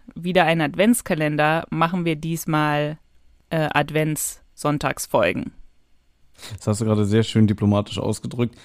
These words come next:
Speaker 2: Sag doch einfach,
Speaker 1: Ich <laughs>
Speaker 2: so ein Adventskalender, vierundzwanzig Türchen jeden Tag ist eine scheiß anstrengende Arbeit. Da haben wir diesmal keine Lust drauf. Deswegen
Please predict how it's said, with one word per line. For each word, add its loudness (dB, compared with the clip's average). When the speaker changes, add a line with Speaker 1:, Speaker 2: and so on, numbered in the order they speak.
Speaker 2:
Sag -2
doch 0
einfach, 2
Speaker 1:
Ich 6
<laughs> 8
Speaker 2:
so 4
ein 4
Adventskalender, 2
vierundzwanzig 2
Türchen 2
jeden 8
Tag 0
ist -6
eine 2
scheiß 0
anstrengende -2
Arbeit. 0
Da -2
haben 0
wir -2
diesmal -10
keine 4
Lust 0
drauf. 0
Deswegen 2